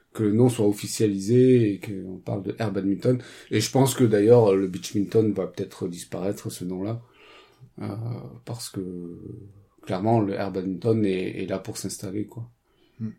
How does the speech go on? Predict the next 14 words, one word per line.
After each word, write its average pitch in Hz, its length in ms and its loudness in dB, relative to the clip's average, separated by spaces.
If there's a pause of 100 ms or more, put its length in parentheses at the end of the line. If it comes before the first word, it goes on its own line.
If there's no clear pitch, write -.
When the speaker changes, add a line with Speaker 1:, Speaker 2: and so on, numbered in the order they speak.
(300)
Speaker 2:
Bah, 87 100 -4
en 92 80 -4
tout - 120 -8
cas, 113 160 8
la 101 80 10
fédération 98 580 2
internationale, 101 720 2
euh, 90 340 0 (360)
pousse 117 200 2
en, 113 180 2
en 107 80 -2
ce 135 140 0
sens. - 360 -6 (120)
Speaker 1:
Oui. 127 260 4